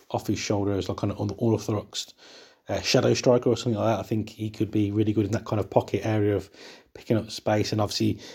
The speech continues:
if that's not working, you just swap him and, and Carlos out or him and Barreiro out.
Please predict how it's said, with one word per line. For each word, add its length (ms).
if 100
that's 180
not 140
working, 280
you 60
just 180
swap 240
him 160
and, 220
and 100
Carlos 540
out 240
or 100
him 160
and 120
Barreiro 360
out. 280